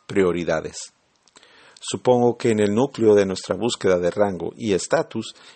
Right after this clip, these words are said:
está el alto valor que nos damos a nosotros mismos. Pensamos mucho en nosotros mismos, esperando que el mundo lo haga también,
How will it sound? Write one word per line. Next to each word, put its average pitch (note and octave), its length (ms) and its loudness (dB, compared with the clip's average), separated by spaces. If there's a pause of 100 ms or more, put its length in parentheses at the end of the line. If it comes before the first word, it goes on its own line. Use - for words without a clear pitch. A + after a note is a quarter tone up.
está B2+ 380 0
el A#2 120 2
alto A2 300 2
valor G2+ 440 2 (240)
que D3+ 100 0
nos C#3+ 160 4
damos C3+ 320 -2
a B2 60 0
nosotros F#2 500 -4
mismos. A#2+ 480 -4 (480)
Pensamos G3 520 0
mucho D#3 300 -2
en A#2 120 2
nosotros A2+ 600 -2
mismos, - 440 -10 (320)
esperando G2 640 0
que A2+ 360 0
el G2 220 2
mundo A2 420 -2
lo F2+ 120 2
haga F2+ 220 0
también, G#2+ 480 0